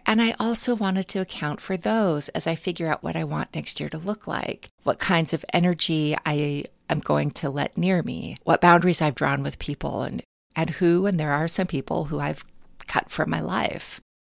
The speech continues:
So I also took stock of what I've learned this year, and I made a list of things I'm stopping and a list of things I'm letting go. Because, you know, it's only by letting go of things we don't want or need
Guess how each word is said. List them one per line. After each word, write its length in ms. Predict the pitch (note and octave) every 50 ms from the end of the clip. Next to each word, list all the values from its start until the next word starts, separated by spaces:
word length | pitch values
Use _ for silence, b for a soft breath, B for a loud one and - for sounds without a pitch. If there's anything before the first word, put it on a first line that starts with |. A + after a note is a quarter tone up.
| _ -
So 360 | - - - G3+ G3+ G3 G3 - -
I 80 | F3 F3
also 480 | F3 E3+ A#3+ D4 D4 - - G3 F3+
took 260 | F3+ - - F#3 F3 -
stock 420 | - - - C#3+ C#3 D3 D3 -
of 120 | D#3+ C#3+
what 100 | D3 D3
I've 180 | C#3+ D3+ D3+ -
learned 340 | F#3 F#3 G3+ A3 A3+ A3+ G#3
this 300 | - D#3 C#3+ - - -
year, 320 | - A#2+ D2 D#2 - - -
and 100 | - D#3+
I 80 | E3+ E3
made 220 | D#3+ E3 E3+ E3
a 40 | F#3
list 300 | E3+ D#3+ E3+ E3+ - -
of 80 | F#3
things 320 | - - D#3+ D3+ D3+ D3 -
I'm 160 | B2 B2 A#2+
stopping 960 | - - - - F#2+ - - - - - F#3 G#3 A3 A#3 B3 A#3 G#3 F#3 - _
and 120 | - E3 E3
a 60 | D#3+
list 240 | D3 D#3 D3+ - -
of 80 | D#3+
things 300 | - - D3+ D3+ D3 -
I'm 160 | D3 C#3+ C#3 C#3
letting 300 | B2+ B2 - C3+ B2+ B2+
go. 420 | - - - - - - - - - _ b b b b b b b b b b b b b b b -
Because, 460 | - D3+ - - - - F3 D3+ -
you 80 | D#3+ E3+
know, 420 | E3+ F#3+ G3 G3+ G3+ G3+ G3 G3+ -
it's 200 | - E3 - - - -
only 380 | E3 E3+ E3+ F#3 G3 G3 F#3+
by 420 | F#3 - D#3 D3+ D3+ D3+ D3+ D3 D3 D3
letting 260 | D#3 D3+ D#3 E3+ E3+
go 200 | E3+ - D#3 D#3
of 80 | D#3+ -
things 320 | - - - D#3 D3+ -
we 100 | - C#3
don't 340 | C#3 - - C#3 C#3+ - -
want 220 | - E3+ F3+ F3+ F#3+
or 100 | F#3 F#3
need 460 | F3+ F3+ F#3 F#3 F#3 F#3+ F#3+ F3+